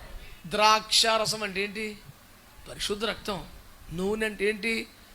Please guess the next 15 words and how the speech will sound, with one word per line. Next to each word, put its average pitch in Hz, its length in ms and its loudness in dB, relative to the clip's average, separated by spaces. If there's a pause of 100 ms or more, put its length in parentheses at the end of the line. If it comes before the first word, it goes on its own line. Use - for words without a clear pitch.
(180)
పరిశుద్ధ 185 380 -4
ఆత్మ. 190 540 0 (680)
మరి 202 160 2
మనకి 202 220 -2
పరిశుద్ధ 202 460 0
రక్తం 214 260 0
ఇచ్చింది 220 260 -4
ఎవరు? 233 300 0 (1120)
పరిశుద్ధ 190 340 2
ఆత్మనిచ్చింది 226 580 2
ఎవరు? 240 380 4 (720)
రెండు 233 260 2
దేనారాలు 226 520 4
అంటే 233 200 2
ఏంటి? 233 500 2